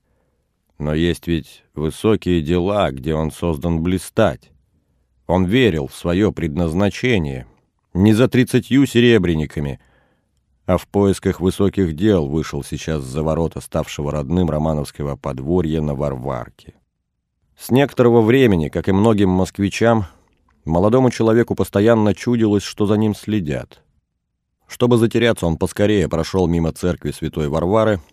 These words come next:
и углубился в торговые ряды. Здесь в толпе двигаться ему много легче, чем любому преследователю.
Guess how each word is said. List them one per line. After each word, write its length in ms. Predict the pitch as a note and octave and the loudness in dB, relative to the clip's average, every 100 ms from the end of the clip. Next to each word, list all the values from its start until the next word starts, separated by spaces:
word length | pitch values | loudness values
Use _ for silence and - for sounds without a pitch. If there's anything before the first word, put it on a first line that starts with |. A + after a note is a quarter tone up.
| _ _ _ _ _ | _ _ _ _ _
и 80 | F#2+ | 0
углубился 600 | G#2 A#2+ A2 A2 A2+ A2+ | 2 2 2 2 0 -4
в 60 | |
торговые 580 | - G2 D#2 D2+ C#2+ E2 | -2 -2 0 -2 -2 -2
ряды. 360 | E2 D2+ B1+ A1 _ _ _ _ _ _ _ - | -2 -4 -6 -12 _ _ _ _ _ _ _ -10
Здесь 440 | D2 C2 F2+ F#2 | -8 0 0 0
в 100 | - | -2
толпе 420 | F2 D#2+ - G2+ | -2 -2 -2 -2
двигаться 480 | E2+ E2 F#2+ E2 F2 | 0 0 -2 -2 -2
ему 180 | E2 E2 | -2 0
много 340 | E2 F2 E2 | 0 0 0
легче, 440 | E2+ G2+ F#2 - C2+ | 0 2 0 -2 -12
чем 240 | D2+ C#2 | -8 -4
любому 400 | D2 D#2 E2+ D#2 | -4 0 0 -2
преследователю. 880 | E2 D#2 F2 F#2 C#2 A#1+ A#1+ A#1+ | -4 -8 -4 -4 -2 -6 -10 -12